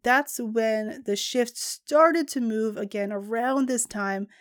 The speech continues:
to creating more stuff that is separate and for adults and for men.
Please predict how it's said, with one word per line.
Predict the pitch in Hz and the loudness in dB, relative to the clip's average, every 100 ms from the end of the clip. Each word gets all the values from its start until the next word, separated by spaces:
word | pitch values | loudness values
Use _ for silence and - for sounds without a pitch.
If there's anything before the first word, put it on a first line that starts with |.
| _ _ | _ _
to | - 220 | -6 -6
creating | - 233 240 254 262 269 262 | -4 -4 -2 0 0 0 0
more | 220 220 214 220 220 | 0 0 0 -2 -2
stuff | - - 202 - | -4 -2 -2 -2
that | 208 196 | -2 0
is | 196 - | -2 -10
separate | - - - 370 370 208 165 - - - _ _ - | -10 -8 2 2 2 -2 -2 -2 -10 -16 _ _ -8
and | 190 190 | -6 -6
for | - 196 185 | -6 -4 -4
adults | 185 185 - - - - - | -2 -2 -2 -4 -10 -10 -8
and | 185 | -8
for | - | -4
men. | 185 185 - 233 | -4 -4 -4 -6